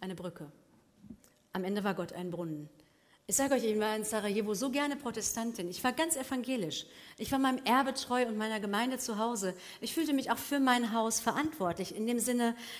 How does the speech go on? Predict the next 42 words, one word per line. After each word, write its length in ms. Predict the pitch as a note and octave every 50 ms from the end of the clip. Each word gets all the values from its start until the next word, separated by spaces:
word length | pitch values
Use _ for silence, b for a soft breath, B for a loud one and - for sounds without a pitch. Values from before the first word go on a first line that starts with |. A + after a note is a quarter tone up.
| B
dass 160 | B A#3 A3 B3
ich 180 | A#3 - -
auskünftig 640 | B3+ C4+ C4+ - - C4 A#3+ G#3 - - - E3+ -
zu 120 | - F#3+
sein 320 | F3 - F3+ E3+ E3 E3 D#3+
hatte. 320 | E3 E3 - E3 D#3 D#3 - - _ _ B B B B B B B -
Ich 120 | B3+ -
wusste, 200 | E4 E4+ E4+ -
ich 140 | C4+ B3 -
bin 160 | C#4 C4 B3+
wichtig, 540 | B3+ D#4 D#4 - - - E3+ E3 E3 - - - - _ _ _ _ _ -
aber 100 | F#3+ F#3+
ich 120 | F#3 -
bin 140 | - G#3 F#3+
nicht 220 | F3 D#3+ D#3+ - -
alles. 540 | B3 C4 A3 D#3+ D3 - - - - - - b b b b b b b b
Soli 320 | - A#3 B3 A#3+ B3+ A#3+
Deo 240 | A3 D4+ D4+ B3 G3+
basta, 440 | E3 F3 F3 - - - G3+ F3+ F#3
Gott 280 | F#3+ B3 D4+ - -
allein 240 | A#3 A#3 B3 C4+ D4+
ist 160 | D#4 D4+ -
genug, 280 | - G#3+ F#3+ F#3 E3+ D#3+
das 180 | C4 B3 - D#4+
ist 160 | C#4+ - -
genug. 420 | F3+ E3+ E3 D#3 D3 D3+ - - _ _ _ b b b b b
Wir 120 | B3+ D#4
sollen 280 | C4 D4+ C#4+ B3 A#3 A3+
Licht 240 | D#4 D4+ - - -
sein, 200 | A3+ F#3+ F#3 F#3+
sichtbar, 460 | B3+ D#4 - - - - G3 F3+ E3+
aber 220 | F3 F#3 G#3 G#3+
unsere 320 | C4+ D#4+ D#4 D4 A#3 A3+ G#3+
Häuser 360 | C4 D#4 D#4+ G#3+ G#3 F3+ F3+ B B B B
sind 160 | - C4 A#3+
nicht 180 | A#3+ A3 - -
die 100 | A3 -
einzigen, 360 | F#3+ A#3 B3+ B3 - A3+ G#3
in 100 | G3 F#3
denen 140 | F3+ F3+ F3
gebetet 500 | E3+ D3+ G3+ C4 C4+ - G3 - - -
wird. 300 | D3+ D3+ D3 - -